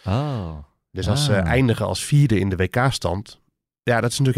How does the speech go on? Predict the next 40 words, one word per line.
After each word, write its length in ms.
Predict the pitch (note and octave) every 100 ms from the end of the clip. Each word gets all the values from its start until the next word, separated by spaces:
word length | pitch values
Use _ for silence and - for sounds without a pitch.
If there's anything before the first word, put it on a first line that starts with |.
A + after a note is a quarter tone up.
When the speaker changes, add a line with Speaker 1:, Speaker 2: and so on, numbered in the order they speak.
| C3
Speaker 2:
een 60 |
heel 120 | A2+ G2
vervelend 300 | A#2 A2 F#2+
nadeel 360 | A2+ A2+ G#2
van 140 | F#2+ G2+
dit 180 | G2+
concept. 520 | - G2 - B2 - -
Maar, 240 | G#2+ G2+
eh, 320 | G2 F#2+ F2+ G2+
dan 440 | G2+ A2 G2+ F#2+ -
krijgen 320 | - G#2+ G2+
ze 60 | A2+
alleen 200 | G#2 A#2
maar 120 | F2
meer 180 | F#2+ F#2
windtunneluren 580 | A#2 C#3 G2+ G2+ G2+ F2+
volgend 220 | G2 F#2
jaar. 100 | F2+
Ik 140 | A2 G2+
denk 180 | B2+
niet 160 | B2 C#3
dat 160 | G#2+ G#2
dat 240 | G#2+ - -
de 140 | G#2
drijfveer 520 | G2+ G2 A2 - A#2+
is, 140 | C3 -
maar 300 | C3 A#2 A2 - - - - -
ze 160 | -
hebben 180 | B2+ C3
niet 160 | D3 -
eens 340 | C3 E3 C3+
zo'n 140 | - A#2+
hele, 880 | F2 G#2 C#3 E3+ B2 A2 A2 G#2+ G2 G2 E2+ - C#2+ G#1
ja, 380 | B2+ F2+ F#2 F#2+
incentive, 640 | B2 G#2 - A#2 A2 A2
zoals 200 | - G2+
dat 140 | A2+ G2
heet, 240 | G2+ G#2
om, 260 | A2 G#2+ G#2+
eh, 220 | G#2 G#2+